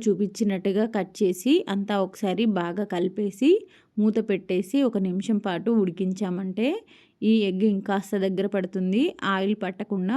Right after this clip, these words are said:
మసాలా కూడా ఎగ్గుకి బాగా పడుతుంది. చూసారు కదా, ఇలా పర్ఫెక్ట్గా ఉడికించుకోవాలి. ఇలా గనుక చేసామంటే ఫ్రైడ్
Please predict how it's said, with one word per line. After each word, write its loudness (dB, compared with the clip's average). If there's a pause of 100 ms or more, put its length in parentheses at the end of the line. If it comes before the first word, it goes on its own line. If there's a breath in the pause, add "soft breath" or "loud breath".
(120)
మసాలా 0 (100)
కూడా 0 (120)
ఎగ్గుకి -2 (100)
బాగా -4
పడుతుంది. -2 (180)
చూసారు 0
కదా, 0
ఇలా 0 (100)
పర్ఫెక్ట్గా -4
ఉడికించుకోవాలి. -2 (480 loud breath)
ఇలా 4
గనుక 4 (120)
చేసామంటే 2 (800 soft breath)
ఫ్రైడ్ 4